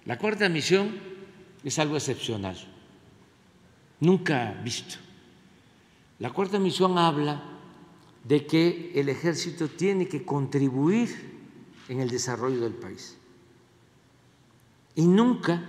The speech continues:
en la historia del ejército habían participado tanto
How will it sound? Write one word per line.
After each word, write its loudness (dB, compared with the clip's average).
en -6
la -4
historia -4
del -6
ejército -8
habían 0
participado -6
tanto -6